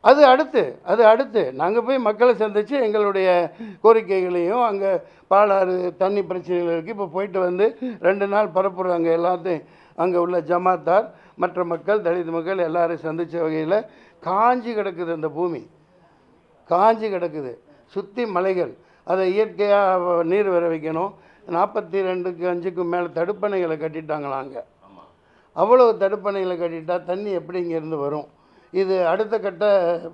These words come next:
Speaker 1: போராட்டங்கள். அங்க காஞ்சி கிடக்கிறதுனால நான் சவாலா எடுத்துக்கிட்டு அங்க போய் நிக்கிறேன். அவர்கள் கொடுத்தால் பார்த்துக்கலாம் அடுத்து. நாங்க ப-, ப-,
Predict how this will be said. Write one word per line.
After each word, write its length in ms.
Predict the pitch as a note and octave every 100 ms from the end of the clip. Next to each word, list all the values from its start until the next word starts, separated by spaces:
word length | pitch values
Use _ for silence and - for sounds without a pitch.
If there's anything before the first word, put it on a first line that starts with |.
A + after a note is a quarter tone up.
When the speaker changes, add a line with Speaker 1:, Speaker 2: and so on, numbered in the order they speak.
| _
Speaker 1:
போராட்டங்கள். 720 | F#3 F3+ E3 D3 D3 F3 B3+ - - _ _
அங்க 260 | E3+ G3+
காஞ்சி 420 | E3+ G#3 B3 A3+ A3
கிடக்கிறதுனால 840 | G3 F3 F3+ E3+ E3+ D#3 E3 C4 - - _ _
நான் 600 | - A#3 C4+ A3+ G#3 G3 F#3+
சவாலா 380 | G3+ A3+ B3 A3+
எடுத்துக்கிட்டு 340 | G3 F3 F#3 B3+
அங்க 240 | A3 F3
போய் 260 | D#3 E3+ D3
நிக்கிறேன். 360 | C3+ C3+ A#2+ - _ _ _ _ _ _ _
அவர்கள் 520 | F3+ G#3 G3+ G3+ F3+
கொடுத்தால் 560 | G#3+ A3+ F3+ A#3 C#4 - _ _ -
பார்த்துக்கலாம் 480 | A3+ A#3 G#3 G3+ F3+
அடுத்து. 400 | E3+ E3 D#3 C4+ - _ _ _
நாங்க 460 | G3+ A#3 A3 G3+
ப-, 180 | F3 F3+
ப-, 600 | E3+ E3 D#3+ D#3 D3+ D3+